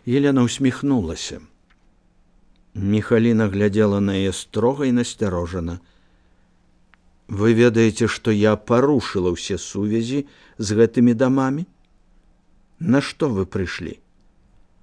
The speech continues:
«Даведацца, ці канчатковае гэта рашэнне», спакойна сказала Гелена. Выбачайце, калі ласка, але я не ведаю,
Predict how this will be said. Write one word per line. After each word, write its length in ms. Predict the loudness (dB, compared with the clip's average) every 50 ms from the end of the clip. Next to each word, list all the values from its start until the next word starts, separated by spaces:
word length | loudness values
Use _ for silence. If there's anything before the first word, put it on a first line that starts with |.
| _ _ _ _ _ _ _ _ _ _ _ _ _ _ _ -14
«Даведацца, 880 | -12 -8 -6 -4 -2 0 2 2 2 2 2 0 -2 -2 -6 -6 -4 -4
ці 240 | -4 -4 -4 -6 -6
канчатковае 1120 | -2 0 0 0 0 0 -2 -2 -2 -2 -4 -6 -4 -4 -2 -2 -2 -2 -2 -2 -2 -4
гэта 380 | -2 -4 -4 -6 -6 -6 -8 -6
рашэнне», 720 | -6 -8 -10 -10 -8 -8 -8 -8 -8 -10 -10 -12 -12 -14 -18 _ _ _ _ _ _
спакойна 600 | -20 -18 -14 -12 -12 -10 -8 -6 -6 -6 -6 -6
сказала 500 | -8 -10 -10 -10 -10 -8 -8 -8 -8 -8
Гелена. 560 | -8 -6 -6 -6 -6 -6 -8 -10 -12 -16 -18 -20 _ _ _ _ _ _ _ _ _ _ _ _ _ _ _ _ _ _ _ _ -8
Выбачайце, 640 | -6 -4 -2 0 0 0 0 -2 -4 -4 -4 -6
калі 240 | -6 -4 -2 -2 0 0 0
ласка, 300 | -2 -4 -6 -6 -6 -4 -2
але 140 | -2 -2 0
я 200 | 0 2 2 4
не 200 | 4 4 4 2
ведаю, 560 | 2 2 0 2 2 2 2 4 2 2 0